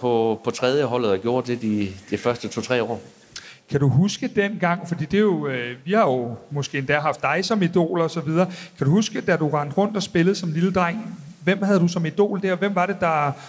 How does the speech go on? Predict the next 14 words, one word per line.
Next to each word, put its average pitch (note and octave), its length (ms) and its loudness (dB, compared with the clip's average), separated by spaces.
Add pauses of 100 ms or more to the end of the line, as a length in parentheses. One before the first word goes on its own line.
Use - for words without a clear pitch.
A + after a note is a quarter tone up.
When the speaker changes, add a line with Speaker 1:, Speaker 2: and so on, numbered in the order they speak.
(160)
Speaker 2:
ja, C3 60 0
dengang F3 380 0
var E3+ 80 2
der D#3+ 80 -2
måske D#3 240 -4
ikke F3 140 2
altid D#3+ 520 2
navn D#3 260 -2
på E3 100 0
ryggen D3+ 280 0
af E3+ 80 0
trøjen, E3+ 440 0
men, D#3 200 0
øh, C#3+ 160 0